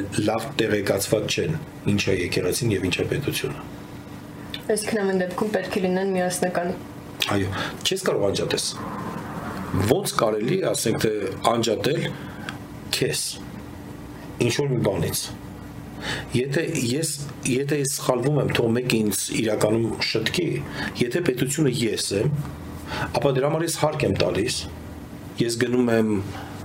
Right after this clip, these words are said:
Speaker 1: ձայն եմ տալիս, նույն եկեղեցու մարդիկ գնում ձայն են տալի, ով պետք ա լինի մեր պետ-,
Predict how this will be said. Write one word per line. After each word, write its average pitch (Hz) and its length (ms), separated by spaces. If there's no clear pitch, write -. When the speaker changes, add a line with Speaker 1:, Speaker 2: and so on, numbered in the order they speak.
Speaker 1:
ձայն 143 420
եմ - 120
տալիս, 90 360
նույն 127 360
եկեղեցու 120 560
մարդիկ 107 360
գնում 139 240
ձայն 165 300
են 143 100
տալի, 113 300
ով 165 200
պետք - 240
ա 113 80
լինի 156 140
մեր 113 120
պետ-, 113 240